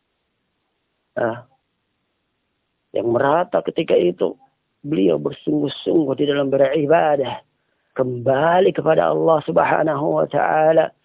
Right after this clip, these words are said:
taubat kepada Allah Subhanahu wa taala. Iya. Tidak sibuk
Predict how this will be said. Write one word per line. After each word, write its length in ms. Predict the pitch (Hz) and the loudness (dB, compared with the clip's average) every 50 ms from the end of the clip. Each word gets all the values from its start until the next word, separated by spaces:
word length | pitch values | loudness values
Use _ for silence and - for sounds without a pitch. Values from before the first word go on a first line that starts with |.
| - - - _ _ - | -20 -20 -20 _ _ 0
taubat 640 | 71 73 151 - - 202 196 202 196 196 - - - | 2 4 4 4 4 6 4 4 4 2 0 0 -2
kepada 320 | - 180 196 202 196 202 | 0 0 2 2 4 2
Allah 280 | 180 180 180 180 170 160 - | 2 2 2 2 2 2 0
Subhanahu 680 | 165 190 185 165 139 139 156 165 160 165 143 143 160 175 165 165 165 | -4 -4 -4 -2 -2 -2 -2 0 0 0 -2 -2 -2 -2 0 2 2
wa 80 | 156 151 | 2 2
taala. 720 | - 147 151 147 143 160 160 160 160 170 180 175 165 - - _ _ _ _ _ _ _ _ _ _ _ _ _ _ _ _ - | 2 0 0 0 0 0 0 2 0 0 2 0 -2 -2 -4 _ _ _ _ _ _ _ _ _ _ _ _ _ _ _ _ 0
Iya. 240 | 139 135 127 - - _ _ _ _ _ _ _ _ _ _ _ _ _ _ _ _ _ _ _ _ _ _ _ _ _ _ _ _ _ _ _ | 2 2 2 0 -2 _ _ _ _ _ _ _ _ _ _ _ _ _ _ _ _ _ _ _ _ _ _ _ _ _ _ _ _ _ _ _
Tidak 240 | - - 277 539 - - - | 0 2 2 2 -2 -4 -6
sibuk 400 | - 302 262 247 190 202 - - | -4 -2 -2 2 2 2 0 0